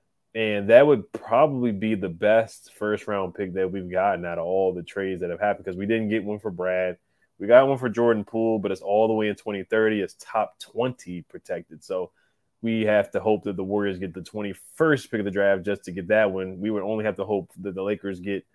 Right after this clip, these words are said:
uh, the fifth pick of the draft to get that one. So that's actually more, more of a realistic first round pick. We didn't get one for Kristaps either. So that is disappointing for, you know,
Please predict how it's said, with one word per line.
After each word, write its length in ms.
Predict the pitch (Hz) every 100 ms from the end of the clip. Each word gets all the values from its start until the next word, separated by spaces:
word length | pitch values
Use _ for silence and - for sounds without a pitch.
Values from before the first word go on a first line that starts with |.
| _ _ _ _ -
uh, 240 | 98 95
the 160 | 90 92
fifth 480 | - - 143 - -
pick 120 | 113
of 60 | 95
the 60 | 92
draft 380 | 95 92 87
to 80 | 92
get 220 | 90 90
that 200 | 107 104
one. 120 | 92 90
So 100 | 104
that's 200 | 127 113
actually 360 | 117 117 107
more, 420 | 98 101 107 104
more 240 | 98 117 117
of 80 | 98
a 80 |
realistic 720 | 92 104 104 101 101 - 101 -
first 300 | - 101 -
round 200 | 98 95
pick. 120 | 101
We 60 | 98
didn't 180 | 110
get 120 | 110 107
one 120 | 101
for 180 | - 95
Kristaps 560 | - 104 107 101 -
either. 460 | - 101 113 135 135 _ _ _ _ _
So 220 | - 110
that 140 | 107 117
is 120 | 120
disappointing 640 | 110 113 92 110 107 107 104
for, 380 | - 98 98
you 120 | 90 104
know, 280 | 98 90